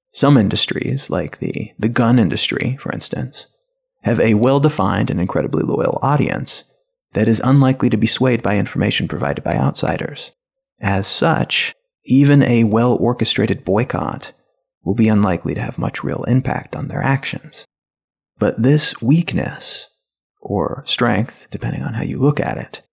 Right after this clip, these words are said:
is found in enough corporations that there are a lot of ropes to tug on to try to make things happen available in the world today. It will be interesting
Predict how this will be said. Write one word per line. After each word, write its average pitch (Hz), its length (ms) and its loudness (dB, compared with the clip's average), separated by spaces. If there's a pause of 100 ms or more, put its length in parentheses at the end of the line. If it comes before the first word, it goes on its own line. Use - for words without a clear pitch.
(320)
is 110 220 0
found 143 580 4
in 117 160 2
enough 123 340 2
corporations 143 920 0 (200)
that 104 200 0
there 127 200 4
are 131 240 2
a 135 140 2
lot 135 300 2
of 107 180 0
ropes 131 320 0
to - 100 -2
tug 135 260 0
on - 340 -2 (600)
to 104 60 -6
try 113 180 2
to 113 60 4
make 113 220 2
things 113 260 2
happen - 500 -2 (580)
available 110 640 0
in - 260 -2
the - 80 -6
world - 480 -8 (100)
today. - 560 -2 (920)
It 110 240 0
will 110 580 2
be 110 180 2
interesting - 640 -2